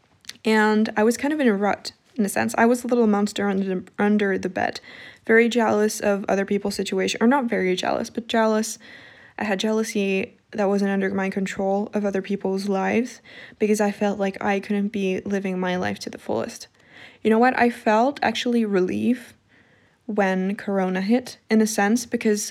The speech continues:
a lot of people had to stay trapped indoors and had to, had kind of, in a way, had their life, their normal life taken away from them. And I was like, I kind of sighed to myself and thought,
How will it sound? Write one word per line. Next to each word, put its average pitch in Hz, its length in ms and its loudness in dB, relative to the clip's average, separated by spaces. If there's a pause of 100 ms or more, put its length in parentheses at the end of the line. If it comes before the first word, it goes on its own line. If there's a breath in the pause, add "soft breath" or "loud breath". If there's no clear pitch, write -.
(140)
a 226 60 -4
lot 202 180 2
of 202 80 -4
people 214 240 -4
had 196 240 -6
to 208 180 -4
stay 196 300 -4
trapped 202 400 -6
indoors 196 520 -2
and 214 140 0
had 190 240 -4
to, 196 420 -4 (520 loud breath)
had 202 240 -2
kind 214 260 0
of, 202 280 0
in 233 120 6
a 277 80 4
way, 208 400 2
had 220 260 -2
their 202 200 0
life, 202 640 -2
their 214 160 2
normal 202 320 2
life 196 260 -2
taken 208 280 -2
away 190 180 0
from 220 160 2
them. 269 260 0 (440 loud breath)
And 220 100 2
I 220 60 2
was 214 180 0
like, 214 260 -2 (480)
I 202 300 -2
kind 233 180 -2
of 220 80 -2
sighed 202 420 -2
to 247 100 -2
myself 240 520 0
and 214 120 -2
thought, 208 260 -6